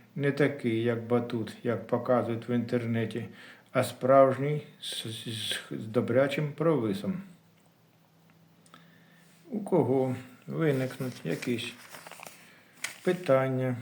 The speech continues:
побажання, можете написати мені в чаті, а якщо про замовлення, то можна написати мені приватне повідомлення. Для цього на моєму каналі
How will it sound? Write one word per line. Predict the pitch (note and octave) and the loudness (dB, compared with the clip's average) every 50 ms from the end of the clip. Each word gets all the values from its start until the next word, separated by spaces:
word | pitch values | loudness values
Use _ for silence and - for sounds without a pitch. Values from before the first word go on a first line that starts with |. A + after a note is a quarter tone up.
| - - - - _ - | -10 -16 -20 -20 _ -6
побажання, | D#3+ D#3 D#3 D3 C3+ A#2+ G#2+ A2 A#2+ B2+ B2 B2+ B2+ B2+ B2+ B2+ A#2+ - - - - - _ _ _ - - - - - - - - - - - - - - - - - - _ _ - | -4 -2 2 2 0 0 2 0 2 2 2 2 2 2 0 0 -2 -4 -8 -12 -20 -20 _ _ _ -20 -20 -20 -20 -20 -20 -20 -20 -20 -20 -20 -20 -20 -20 -20 -20 -20 -20 _ _ -8
можете | C#3+ D3+ E3+ F#3+ F#3+ F3+ F3+ C#3+ C3+ | -2 0 2 2 2 2 0 0 0
написати | C3+ C3 C3 - B2 A#2+ - C3 B2+ A#2+ A#2+ - A#2+ | 0 -2 -2 -2 -6 -2 6 6 6 6 6 2 0
мені | A#2+ A#2+ A#2 A#2 A2+ A2 G#2 G2 G2+ - - - _ _ - - | 0 0 0 0 0 -2 -4 -4 -8 -12 -16 -20 _ _ -20 -18
в | - - | -14 -8
чаті, | - - - D3+ E3 F3 E3+ - A3 B3 G#3 G3 G3 - - - - - - - _ _ _ - - | -4 0 2 4 4 4 2 0 0 0 0 0 0 -4 -8 -12 -18 -20 -20 -20 _ _ _ -4 0
а | C3+ C3+ | 4 6
якщо | C3+ B2+ B2 A#2 A#2+ - - - A#2+ | 6 8 6 6 4 2 2 0 0
про | A#2 - - C3 B2 A#2+ A#2+ A#2 A2 | 0 0 2 4 4 4 4 2 0
замовлення, | A2 A#2 A#2 A#2 C3 E3+ G3+ G#3+ G#3+ G#3 G3 G3 G3 F#3+ E3+ F3+ - - | 0 0 0 2 2 2 2 2 2 4 6 6 6 6 4 0 -8 -4
то | - C3 | -2 -2
можна | B2+ B2+ B2+ A#2+ G#2 B2 A#2+ | 0 2 0 0 2 0 0
написати | A#2 A#2 A2 A2 - A2 - - D#3 F3 F3 F3 - E3 | 0 0 -2 -2 -4 -6 0 4 4 4 4 4 0 0
мені | D#3+ D#3+ D#3 D#3 D#3+ E3 D#3 D#3 - - - - - - - - - - - _ _ _ _ _ _ _ | 0 2 2 2 0 0 -2 -4 -6 -14 -20 -20 -20 -20 -20 -20 -20 -20 -20 _ _ _ _ _ _ _
приватне | - B2+ A#2+ A#2 C3+ D3 C#3+ - D3 C#3+ | -2 -2 0 2 2 2 2 2 -2 -2
повідомлення. | C#3+ - D#3+ D3+ D3+ D3+ C#3 B2 A#2+ A#2 A2+ A2+ A2 A2+ A2+ A2+ A#2 A2+ G#2 G2 G2 - - | -2 0 -2 0 0 0 0 0 0 0 0 0 0 0 0 -2 -2 -4 -4 -6 -8 -10 -10
Для | - B2 A2+ B2 E3+ G3+ | -10 -8 -6 -4 -2 -2
цього | F#3 - - - C3+ B2+ A2 G2 A#2 A2+ A2 - - - - - | -2 -2 -2 2 2 2 4 2 0 -2 -2 -4 -10 -14 -12 -6
на | C#3 C#3 | -4 -4
моєму | C#3 C3+ C#3 C#3 C3+ C3 C3 B2+ A#2+ A#2 A2 | -2 0 0 0 2 2 2 2 2 0 -2
каналі | - - B2 A#2+ A2+ A#2 B2 C#3 D#3+ G#3 G#3+ | -2 -4 -4 -2 -2 -2 -2 -2 0 0 2